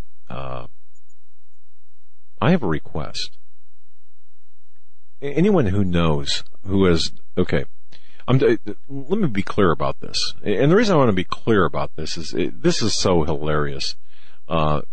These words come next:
I don't know how many folks remember, this is a couple of years ago,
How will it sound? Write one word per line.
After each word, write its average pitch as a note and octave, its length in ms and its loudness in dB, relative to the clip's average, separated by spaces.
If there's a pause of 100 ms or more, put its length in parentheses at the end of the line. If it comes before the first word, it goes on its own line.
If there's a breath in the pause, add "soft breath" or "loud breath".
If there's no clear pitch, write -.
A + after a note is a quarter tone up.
(280)
I - 160 -2
don't D#3 120 -2
know D#2+ 100 0
how E3+ 160 0
many E3 200 2
folks - 460 0
remember, D#2+ 520 0 (420)
this G3 120 -2
is C#3+ 120 0
a G2+ 80 2
couple E2 260 0
of D#2 60 0
years D#2+ 260 0
ago, D2+ 300 -2